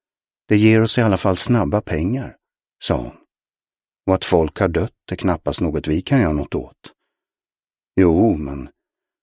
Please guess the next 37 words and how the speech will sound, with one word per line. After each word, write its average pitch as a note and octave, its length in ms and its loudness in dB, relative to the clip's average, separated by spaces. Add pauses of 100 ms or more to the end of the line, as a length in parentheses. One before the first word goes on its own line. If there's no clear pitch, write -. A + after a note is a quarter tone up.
(540)
du A2+ 260 6
om A#2 200 4
någon F2+ 320 4
borde F2 220 -2
väl F2+ 160 0
veta F#2 460 -4
hur F2 120 -4
svårt G#2 460 -2
det C2+ 120 -2
är B1+ 40 -2
att B1 60 -8
få - 120 -8
tag - 300 -6
på D#2 100 -6
vettiga C2+ 500 -8
fotouppdrag", - 1000 -12 (400)
avbröt B1+ 480 -4
hon. - 180 -14 (880)
"Varenda A#2+ 360 4
kotte - 480 -6
har E2 160 -4
en E2 120 -2
kamera F2 460 0
i F#2+ 40 0
mobilen, G2+ 640 -2 (280)
lägger B2 300 4
upp F#2+ 220 0
bilder A2 440 2
till B2 140 0
höger A2 380 2
och G#2+ 100 -2
vänster F#2+ 380 -4
på B2+ 120 -4
nätet, - 640 -8 (220)
fria G2 500 2
att G#2 180 -4
använda." C#2 720 -4